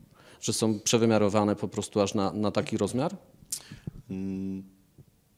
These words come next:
Speaker 2: myślę, że nie. W okresie
Speaker 1: To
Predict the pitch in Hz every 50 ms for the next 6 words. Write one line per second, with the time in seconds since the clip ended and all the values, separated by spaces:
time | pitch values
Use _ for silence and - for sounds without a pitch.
0 | _ _ _ _ _ _ _ _ _ _ _ - _ _ - _ _ _ _ _
1 | _ - - - 120 139 - - 147 135 135 120 107 101 104 120 147 156 151 -
2 | - _ _ _ _ _ _ _ _ _ _ _ - 113 113 107 - 143 156 170
3 | 147